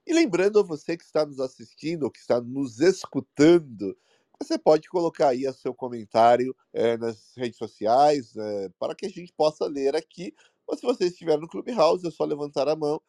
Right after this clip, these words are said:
que a gente chama você aqui pra esse palco maravilhoso. Vamos dar palco às pessoas, vamos deixar com que as pessoas participem e que interaja com a gente nesse bate-papo maravilhoso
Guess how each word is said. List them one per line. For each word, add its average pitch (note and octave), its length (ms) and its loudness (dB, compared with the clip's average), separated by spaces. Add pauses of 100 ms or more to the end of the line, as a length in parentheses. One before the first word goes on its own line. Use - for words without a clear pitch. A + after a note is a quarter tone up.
que - 100 -10
a - 20 -10
gente A#3 220 -12
chama F3+ 380 0
você C#3 340 -2
aqui C3 420 -2 (160)
pra B2+ 140 -2
esse C#3 180 -4
palco B2 520 2
maravilhoso. G#2+ 880 -6
Vamos A2 320 -14
dar A2+ 280 4 (140)
palco C#3+ 460 4
às A#2+ 160 -6
pessoas, A#2 680 -6
vamos A#2 380 -14
deixar B2+ 480 4 (340)
com C3+ 140 -4
que C#3 80 2
as B2+ 120 2
pessoas A#2 360 -4
participem E3+ 800 -4 (340)
e F3+ 260 0 (180)
que D#3 120 -8
interaja C3+ 680 6
com - 100 -12
a A#2 60 -6
gente A2+ 360 -10
nesse A2 240 -12
bate-papo G#2+ 500 -6
maravilhoso A2 840 -6